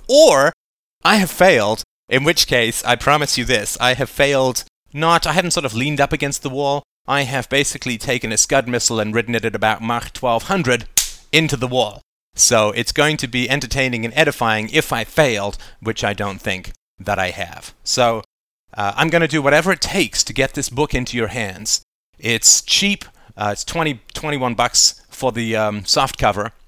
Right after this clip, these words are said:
uh, from Lulu. You can get it again through freedomainradio dot com. It's, uh,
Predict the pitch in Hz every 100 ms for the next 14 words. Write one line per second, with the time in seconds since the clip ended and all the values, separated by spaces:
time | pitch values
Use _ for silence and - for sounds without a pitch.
0 | _ 95 98 - 104 98 107 104 117 104
1 | 107 104 98 98 95 101 98 - 107 -
2 | 107 101 98 98 101 101 95 98 - 131
3 | 151 156 _ _ _ _ _ - 107 -
4 | 123 107 98